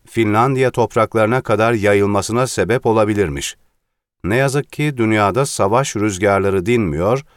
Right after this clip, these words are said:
ve hızlanıyor. Erdoğan'ın rakibi hala yok. İç siyasette ise birilerinin Tayyip Erdoğan'ın karşısına elle tutulur bir rakip yaratma çabası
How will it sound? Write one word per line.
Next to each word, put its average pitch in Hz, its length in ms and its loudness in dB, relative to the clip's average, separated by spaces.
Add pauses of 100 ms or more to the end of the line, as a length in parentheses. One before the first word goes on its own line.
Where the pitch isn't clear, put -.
(200)
ve 98 280 0 (200)
hızlanıyor. 104 760 -2 (460)
Erdoğan'ın 131 680 2
rakibi 110 480 2
hala 113 580 2
yok. 87 480 -4 (640)
İç 135 200 0
siyasette 127 800 0
ise 107 320 -2 (360)
birilerinin 117 680 0
Tayyip 107 380 0
Erdoğan'ın 110 580 2
karşısına 92 680 -2 (320)
elle 131 320 0
tutulur 117 500 -2
bir 107 140 0
rakip 104 300 0
yaratma 104 440 0
çabası 107 540 -2